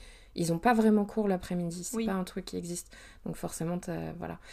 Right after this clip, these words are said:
Speaker 1: C'est pour ça aussi que l'année scolaire est un peu plus longue, même s'ils ont des pauses, euh, voilà, différentes, et que, euh, bah, c'est pas les mêmes niveaux. On, on, tu le vois à la fac, euh, qu'il y a des écarts énormes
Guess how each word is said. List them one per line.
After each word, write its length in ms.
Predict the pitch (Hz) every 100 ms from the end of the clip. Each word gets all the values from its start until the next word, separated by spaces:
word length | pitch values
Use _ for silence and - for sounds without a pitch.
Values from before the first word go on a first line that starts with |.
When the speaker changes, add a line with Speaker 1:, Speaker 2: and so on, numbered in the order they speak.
| -
Speaker 1:
C'est 80 | -
pour 100 | 170
ça 160 | 220
aussi 260 | 202 196 208
que 100 | -
l'année 520 | 170 175 160 165 170
scolaire 400 | 170 180 170 170
est 40 | 156
un 100 | 151
peu 120 | 151
plus 160 | -
longue, 360 | 156 180 208 220 220 - -
même 180 | 175 156
s'ils 320 | - 165 156
ont 60 | 156
des 120 | 151
pauses, 300 | 151 160 156
euh, 140 | 151 156
voilà, 180 | 165 160
différentes, 500 | 165 - 165 185 - -
et 100 | 156
que, 160 | -
euh, 640 | 170 180 165 151 147 151 - - - - - - - -
bah, 160 | - 160
c'est 160 | - 160
pas 160 | 170
les 100 | 170
mêmes 220 | 165 165 165
niveaux. 320 | 160 156 147 - -
On, 180 | 151 151
on, 100 | 165
tu 180 | - -
le 60 | 160
vois 160 | 165
à 40 | 160
la 120 | 160
fac, 320 | - 170 -
euh, 300 | 165 156 147
qu'il 200 | - -
y 20 |
a 40 | 160
des 400 | 156 151 151 160
écarts 440 | 156 165 - - -
énormes 400 | 160 160 160